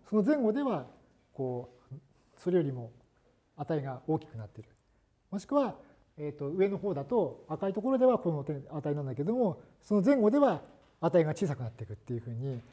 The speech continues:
えー、実はここの斜面で考えた赤い点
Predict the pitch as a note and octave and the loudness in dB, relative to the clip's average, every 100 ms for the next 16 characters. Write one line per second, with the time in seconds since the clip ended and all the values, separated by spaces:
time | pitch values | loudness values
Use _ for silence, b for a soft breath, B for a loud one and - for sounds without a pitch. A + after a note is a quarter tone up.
0 | b b D3 D#3 - C4+ - C#4 C#4+ - | b b -12 -8 0 0 0 -6 -6 -8
1 | G3 C#4 C#4+ A#3+ F#3 F3 F3 D#3+ C#3 D#3+ | -8 -6 -4 -2 -4 -4 -8 -8 -4 -4
2 | C#3+ D3 G#3 G#3+ A3 G3 - G#3 G#3 G3+ | -2 -2 0 0 0 -4 -2 0 0 0
3 | G3 | -4